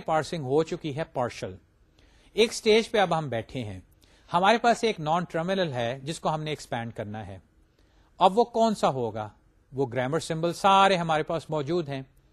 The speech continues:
تو کرنا اب ہم نے وہی ہے کہ ان پٹ سمبل کو ہم لیتے ہیں اور دیکھتے ہیں کہ کیا یہ ان پٹ سمبل ہمیں ہمارے کسی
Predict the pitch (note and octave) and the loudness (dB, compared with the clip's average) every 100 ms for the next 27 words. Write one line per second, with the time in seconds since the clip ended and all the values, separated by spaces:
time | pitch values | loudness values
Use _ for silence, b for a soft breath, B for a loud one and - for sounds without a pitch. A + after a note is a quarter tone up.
0 | b b b b b - F#3 F#3+ F#3 B3 | b b b b b -8 0 0 4 6
1 | A#3 E3+ D#3 D#3 D#3+ D3 D3 A#3 D#3+ C3+ | 6 4 -4 -4 -4 -2 -2 -2 -2 -4
2 | C#3 F3 D3+ D#3+ G3+ - C#3 C#3 E3+ E3+ | -6 -8 -8 -6 -6 -6 -8 -6 -6 -4
3 | C#3 B2+ G#2+ - A3+ F3+ A#2 - b b | -6 -6 -8 -6 -4 -4 -6 -12 b b
4 | b b F#3 F#3+ D3 E3+ - D4 G3+ F#3 | b b 0 0 0 -4 -4 -6 -4 -6
5 | G3 G#3 F#3+ _ G3+ A3 C4+ C4+ - G3+ | -6 -8 -10 _ -6 -2 -2 -4 -4 -6
6 | G3+ A3+ - - E3+ D#3 D3 D3+ - D#3+ | -4 -8 -8 -6 -6 -4 -4 -4 -6 -4
7 | F#3 D3 D3 b b b b - D#3 D3+ | -2 -4 -6 b b b b -10 -2 0
8 | A3 A3+ - - | 0 0 -6 -6